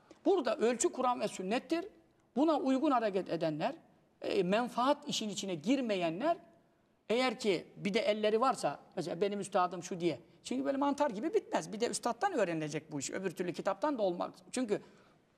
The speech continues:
e, şimdi burada mezhep farkı da girer. Yani İhya Ulumuddin diyelim, İmam Gazali, başımızın tacı biz ona. Ama biz bakarız ona ama halka tavsiye ederim. Çünkü Şafii sen o Şafii'ye göre bir fetva verirsen Hanefisindir, uymayabilir. Mesela ama biz onu süzgeçten geçiririz.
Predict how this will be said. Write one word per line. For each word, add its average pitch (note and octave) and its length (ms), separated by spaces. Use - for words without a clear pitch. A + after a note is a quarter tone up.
e, F3 40
şimdi G3+ 200
burada G3+ 140
mezhep G3+ 260
farkı - 320
da F3 60
girer. C#3+ 360
Yani F3 120
İhya F3 260
Ulumuddin D#3+ 420
diyelim, D#3+ 180
İmam D#3 220
Gazali, D3+ 380
başımızın E3+ 420
tacı D3 280
biz D3+ 120
ona. D#3 120
Ama B3 200
biz G3+ 140
bakarız F#3+ 360
ona D3+ 140
ama D3 140
halka D#3+ 220
tavsiye G3 280
ederim. C#4 120
Çünkü G3+ 240
Şafii C#4 460
sen D4+ 140
o D4 100
Şafii'ye C4 460
göre F3 260
bir A3+ 60
fetva C#4+ 380
verirsen B3 300
Hanefisindir, C#4+ 600
uymayabilir. C4+ 640
Mesela A3 300
ama C#4 200
biz C#4+ 100
onu D4 140
süzgeçten C#4 500
geçiririz. C4+ 560